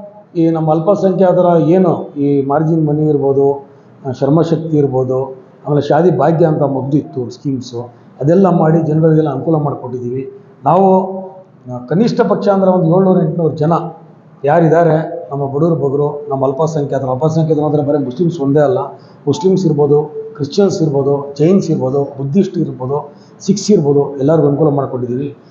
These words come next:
ನಮ್ಮ ಯಶವಂತಪುರ ವಿಧಾನಸಭಾ ಕ್ಷೇತ್ರದಲ್ಲಿ ಸಿಖ್ಸ್ ಕಡಿಮೆ ಇದ್ದಾರೆ, ಜೈನ್ಸ್ ಕಡಿಮೆ ಇದ್ದಾರೆ,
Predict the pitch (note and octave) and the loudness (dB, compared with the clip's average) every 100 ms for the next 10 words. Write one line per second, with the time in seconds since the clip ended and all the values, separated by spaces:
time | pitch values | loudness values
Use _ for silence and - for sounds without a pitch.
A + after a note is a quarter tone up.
0 | - D#3 F#3 G3 E3 G3 A3 G3+ F#3+ E3+ | -10 0 4 4 2 0 2 4 2 2
1 | E3 F3 E3 E3+ C#3+ C3+ - D3+ D#3 D3 | 0 0 -2 -2 -4 -4 0 -2 0 0
2 | C#3 D3+ A2 - - - - - - - | 0 0 -2 -8 -20 -20 -20 -6 -4 -4
3 | - F#3 F3 D#3+ D3+ D#3+ D#3 - - D#3 | -2 2 4 4 2 0 -2 -8 -4 2
4 | F#3 F3+ D3+ C#3 B2 A2+ - | 2 2 0 0 -2 -4 -8